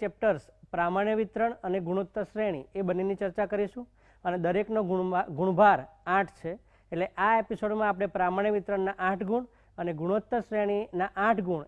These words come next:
એમ સોળમાં, સોળ ગુણની આપણે ચર્ચા કરીશું અને સોળમાંથી સોળ ગુણ આવે તેવો આપણે પ્રયત્ન કરીશું.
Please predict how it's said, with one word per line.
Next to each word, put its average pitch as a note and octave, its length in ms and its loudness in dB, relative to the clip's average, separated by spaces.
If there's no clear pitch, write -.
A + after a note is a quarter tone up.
એમ F3+ 80 -2
સોળમાં, G3 440 0
સોળ A3+ 260 2
ગુણની G#3 300 0
આપણે F#3+ 240 -4
ચર્ચા F#3+ 340 -4
કરીશું G#3 320 -4
અને F3+ 160 -2
સોળમાંથી G3 520 0
સોળ A3+ 180 2
ગુણ G#3 200 4
આવે A3+ 240 6
તેવો G3 200 2
આપણે G3 260 0
પ્રયત્ન E3+ 320 -4
કરીશું. G3+ 360 0